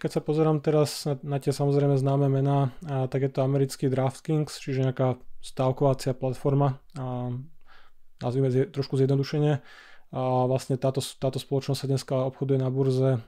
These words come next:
a pri cene niekde okolo šesťdesiat dolárov za akciu, čiže povedzme šesťnásobok od toho, a, svojho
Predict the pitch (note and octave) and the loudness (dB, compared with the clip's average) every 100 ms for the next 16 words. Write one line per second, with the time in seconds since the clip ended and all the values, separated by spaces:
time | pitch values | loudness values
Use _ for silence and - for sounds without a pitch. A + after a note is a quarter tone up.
0 | - C3 B2+ - C3 C#3 C3 C3 C3 B2+ | -8 -6 -6 -4 -4 0 0 2 0 0
1 | C3+ - C3+ B2+ C3 C3+ C3+ C3 C3 C3+ | -2 2 2 2 0 0 2 0 0 -4
2 | - D3+ D3 C3+ C3 C3 B2 - - - | -4 -2 -2 -2 0 0 0 -6 -20 -20
3 | _ - C3+ B2+ C3 C#3 B2+ C3 - C3+ | _ -4 0 0 0 0 2 0 0 -2
4 | C3 C3+ B2 - C3 B2+ B2+ - - C3 | -2 -4 -6 -2 0 2 0 -4 -14 -8
5 | B2+ - C#3 B2+ | -8 -4 -2 0